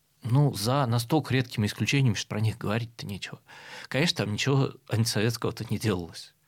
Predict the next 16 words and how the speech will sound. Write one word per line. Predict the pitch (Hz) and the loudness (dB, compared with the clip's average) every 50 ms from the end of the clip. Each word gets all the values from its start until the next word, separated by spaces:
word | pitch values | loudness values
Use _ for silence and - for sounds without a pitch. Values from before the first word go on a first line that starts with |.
| _ _ - - - 127 - | _ _ -12 -10 -10 -4 0
Ну, | 107 120 127 | 2 2 2
конечно, | - 147 135 147 165 143 - 139 117 | 2 2 2 2 2 4 2 2 0
там | 117 131 104 104 90 | 0 0 0 0 0
не | 87 101 104 | 2 2 2
готовился | 113 135 - 147 123 95 90 87 85 - - - | 2 2 2 2 2 2 2 0 -4 -6 -6 -6
никакой | 87 85 - - 117 117 - 104 85 | -6 -4 -2 -2 -4 -2 -2 -2 -4
государственный | 73 - - - 101 104 98 - - - 87 87 | -4 -6 -6 -2 0 0 0 -2 -4 -8 -10 -6
переворот. | - 101 92 95 101 107 113 131 147 147 - - _ _ _ _ _ _ _ _ _ _ _ _ _ - - - - - - - | -4 -2 -2 0 0 0 2 0 0 -2 -6 -12 _ _ _ _ _ _ _ _ _ _ _ _ _ -20 -16 -14 -14 -14 -12 -4
Ну, | - 113 123 | 0 2 4
максимум, | 135 151 170 160 - - - 120 117 113 | 6 4 4 2 2 0 2 2 2 2
что | - - 123 | 2 0 -2
там | 117 - 113 107 | 0 0 -2 0
самое | - - 127 110 113 110 110 | 0 0 0 2 2 0 0
крамольное | - 123 123 131 127 117 107 104 101 98 | 0 2 2 4 4 4 4 2 0 -2
происходило, | - 113 117 107 - - 120 117 110 147 170 160 127 | 0 0 0 0 0 0 0 0 2 2 2 2 2
что, | 113 - - 110 110 123 131 | 0 -2 0 0 0 0 0